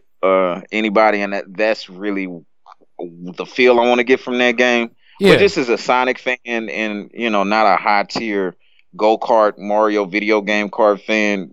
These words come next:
Speaker 1: person, the first impression would be, I haven't come across a track that's not interesting and fun.
Speaker 2: Cool.
Speaker 1: Like, legitimate. I also like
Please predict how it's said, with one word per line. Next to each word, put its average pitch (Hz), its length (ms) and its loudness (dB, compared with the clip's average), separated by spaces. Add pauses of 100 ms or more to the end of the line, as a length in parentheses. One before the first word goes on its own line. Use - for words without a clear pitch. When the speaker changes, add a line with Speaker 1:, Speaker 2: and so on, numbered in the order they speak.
(100)
Speaker 1:
person, 113 560 -2 (140)
the 101 220 0
first 175 440 2
impression 107 600 -2
would 95 180 -8
be, 95 280 -6 (220)
I 117 140 0
haven't 113 200 -2
come 120 160 -6
across 104 360 -2
a 87 60 -14
track - 380 -2
that's 98 220 -6
not 92 220 -4
interesting 90 600 -8
and 78 120 -14
fun. 80 240 -12 (240)
Speaker 2:
Cool. 151 240 0
Speaker 1:
Like, 98 180 2
legitimate. 90 680 -4 (200)
I 82 120 -4
also 107 340 2
like 95 440 0